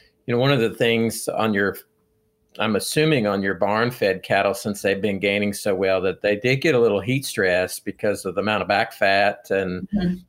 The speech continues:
Speaker 1: extreme temperature changes. But, um,
Speaker 2: Yeah.
Speaker 1: you've been ultrasounding them. And so about how much,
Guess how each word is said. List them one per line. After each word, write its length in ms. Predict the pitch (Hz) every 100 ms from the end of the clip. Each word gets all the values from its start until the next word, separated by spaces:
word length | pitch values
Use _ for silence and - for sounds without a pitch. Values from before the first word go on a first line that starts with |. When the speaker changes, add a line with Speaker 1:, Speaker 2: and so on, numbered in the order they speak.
| - -
Speaker 1:
extreme 800 | - - - 120 131 131 123 113
temperature 480 | - 123 - - 113
changes. 580 | - 110 101 101 104 98
But, 340 | - 101 - 123
um, 280 | 107 104 - _
Speaker 2:
Yeah. 60 | _ _ _ _ _ _ -
Speaker 1:
you've 180 | 139 151
been 180 | 170 139
ultrasounding 800 | 156 - 131 - 127 123 120
them. 200 | 120 120
And 220 | 117 110 -
so 380 | - 123 117
about 420 | 131 107 120 135 131
how 280 | 139 135
much, 640 | 135 131 - - - -